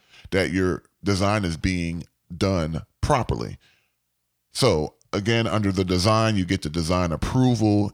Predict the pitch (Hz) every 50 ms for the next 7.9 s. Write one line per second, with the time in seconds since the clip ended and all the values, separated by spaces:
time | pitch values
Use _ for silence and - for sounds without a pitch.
0 | - 104 113 107 98 101 104 98 101 101 98 - 92 90 - 131 117 101 - -
1 | 78 67 69 65 - - - - - - - 101 98 120 113 107 110 117 123 113
2 | 98 87 98 104 104 104 92 - - - - _ _ _ _ _ - - 82 87
3 | 87 85 62 71 85 - - 95 95 90 90 82 85 82 82 80 82 80 78 76
4 | - - - 78 78 80 69 62 57 55 50 50 - - - - 58 73 90 113
5 | 107 - _ - _ _ _ _ - - 180 160 113 82 71 - - _ _ _
6 | _ _ _ _ _ _ _ _ _ _ _ _ _ _ _ _ _ _ _ _
7 | _ _ 110 123 110 113 123 113 107 92 92 95 82 76 71 62 -